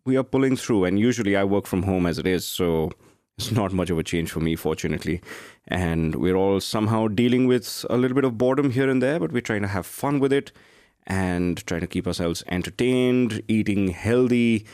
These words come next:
getting our workouts in one way or the other. And, uh, <laughs> well, at least to some extent. Of course,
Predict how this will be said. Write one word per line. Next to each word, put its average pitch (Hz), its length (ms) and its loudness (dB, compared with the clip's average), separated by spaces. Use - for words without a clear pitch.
getting 92 540 0
our 78 180 -2
workouts 104 640 0
in 92 440 0
one 95 260 0
way 95 120 4
or 90 100 2
the 90 140 2
other. 85 360 0
And, 85 380 -2
uh, 80 240 0
<laughs> - 720 -6
well, 87 240 0
at 87 140 -2
least 90 220 -2
to - 80 -6
some 82 200 -4
extent. - 480 -6
Of 90 160 -2
course, 107 420 0